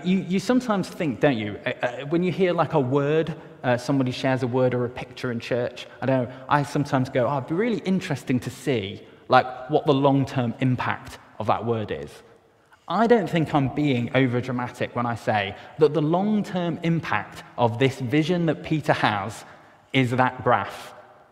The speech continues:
is that information, is a church that has spread globally.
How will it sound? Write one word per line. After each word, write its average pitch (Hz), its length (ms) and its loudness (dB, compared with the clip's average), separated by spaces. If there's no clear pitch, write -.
is 127 240 2
that 139 220 6
information, 123 760 0
is 135 140 2
a 135 60 4
church 135 840 2
that 127 80 2
has 139 180 0
spread 143 580 2
globally. 117 600 4